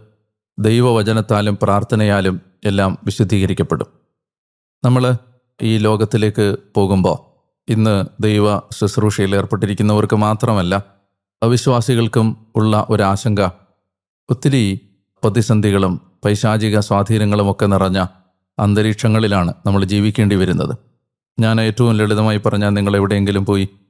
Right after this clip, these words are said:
ഒരു സ്ഥലം വാങ്ങുന്നു എന്ന് കരുതുക, വീട് വെക്കുന്നു എന്ന് കരുതുക, അല്ലെങ്കിൽ നിങ്ങൾ യാത്രക്കിടയിൽ എവിടെയെങ്കിലും താമസിക്കുന്നു എന്ന് കരുതുക. ഇന്ന് കുറേ കൂടിയൊക്കെ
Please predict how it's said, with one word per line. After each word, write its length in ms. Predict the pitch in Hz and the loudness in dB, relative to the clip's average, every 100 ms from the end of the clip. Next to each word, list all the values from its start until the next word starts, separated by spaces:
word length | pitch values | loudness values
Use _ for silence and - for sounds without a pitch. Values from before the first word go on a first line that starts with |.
| _ _ - | _ _ 0
ഒരു 180 | 101 98 | 2 2
സ്ഥലം 340 | 98 101 101 98 | 0 -2 0 0
വാങ്ങുന്നു 400 | 95 98 92 92 - | 0 0 0 0 -2
എന്ന് 160 | 95 | -2
കരുതുക, 380 | 92 92 92 90 85 - _ _ _ - | 0 0 0 0 -2 -6 _ _ _ -2
വീട് 260 | 107 107 | 0 2
വെക്കുന്നു 360 | 104 98 - 98 | 2 2 2 2
എന്ന് 160 | 95 95 | 2 0
കരുതുക, 360 | 95 90 92 90 - | 0 0 0 -2 -4
അല്ലെങ്കിൽ 280 | 98 101 107 | -4 0 0
നിങ്ങൾ 200 | 107 107 | 0 0
യാത്രക്കിടയിൽ 600 | 104 107 120 107 104 101 101 | 0 0 -2 -2 -2 0 0
എവിടെയെങ്കിലും 380 | 101 101 101 98 | 0 0 -2 0
താമസിക്കുന്നു 500 | 98 101 101 101 101 | -2 -2 -4 -2 0
എന്ന് 140 | 92 | 0
കരുതുക. 360 | 95 90 90 90 - _ _ _ _ _ - | -2 -2 -2 -2 -4 _ _ _ _ _ 0
ഇന്ന് 140 | 139 | 0
കുറേ 200 | 135 131 | 2 2
കൂടിയൊക്കെ 440 | 135 139 131 113 | 2 2 2 0